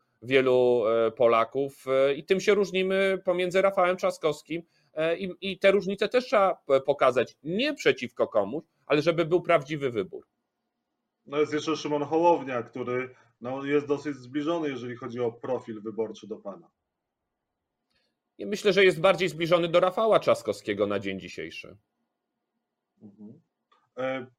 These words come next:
Speaker 2: pan będzie próbował przekonać, e, jakoś wyborców Prawa i Sprawiedliwości, żeby jednak na pana postawili? Czy też spróbować, jaki ma pan pomysł też na to, żeby zachęcić do głosowania tych, którzy do wyborów nie chodzą?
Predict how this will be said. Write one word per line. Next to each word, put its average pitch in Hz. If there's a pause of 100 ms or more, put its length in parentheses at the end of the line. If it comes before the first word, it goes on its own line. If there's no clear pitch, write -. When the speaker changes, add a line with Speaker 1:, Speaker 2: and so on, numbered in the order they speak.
(280)
Speaker 2:
pan 160
będzie 151
próbował 143
przekonać, 143
e, 131
jakoś 135
wyborców 127
Prawa 127
i 117
Sprawiedliwości, 123
żeby 120
jednak 120
na 127
pana 120
postawili? 123
Czy 110
też 117 (260)
spróbować, 123 (100)
jaki 139
ma 131
pan 127
pomysł 127
też 120
na 127
to, 127
żeby 120 (400)
zachęcić 127
do 127
głosowania 127 (120)
tych, 127 (320)
którzy 123
do 131
wyborów 127
nie 196
chodzą? 131